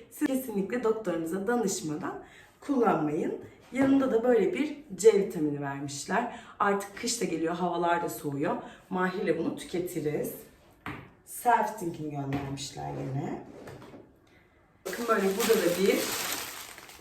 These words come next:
kağıt ip var. Daha sonra içerisinde şöyle bir halat var. Bununla sizinle birlikte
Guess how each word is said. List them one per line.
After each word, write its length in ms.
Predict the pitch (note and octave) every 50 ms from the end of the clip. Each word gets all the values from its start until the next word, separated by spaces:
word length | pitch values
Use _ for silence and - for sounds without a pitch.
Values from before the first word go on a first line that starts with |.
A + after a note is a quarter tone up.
| - - - - - - - - - - - - _ - - - - - - - - - - -
kağıt 340 | A3 A3 A3+ A3 - A3
ip 240 | G3 - - - D#3+
var. 300 | D#3+ D3+ E3 G3 - - - - - - - - - - - - - - - - - - - - - - - - - - - - - - - - - - F3+
Daha 180 | G3+ G#3+ A#3 B3
sonra 580 | B3 - A#3+ G3 F#3 F3 E3+ E3+ - - - - - -
içerisinde 720 | - A3+ G#3 G3+ G3+ - - F#3+ F3+ F3 F3 E3+ F3+ G#3 C4+ C#4 - - - - - - - - - - - - - - - -
şöyle 440 | - - - A3 G#3+ G#3+ F#3 E3 D#3+
bir 160 | F#3+ - - -
halat 480 | - F#3 E3+ E3 E3 E3 - - - D3
var. 320 | C#3 C3 C#3+ D#3 F#3 B3+ C4+ - - - - - - - - - - - - - - - - - - - F#3 F3+
Bununla 520 | A#3+ C4 C#4 D4 D4 C#4 A#3+ A3 A3+ B3 - G4 - - - -
sizinle 500 | C#4 B3 A3+ C4 B3+ G#3+ F#3 F3 F3+ F#3
birlikte 560 | C#4 - - G3 G3 - - C#4+ D4+ E4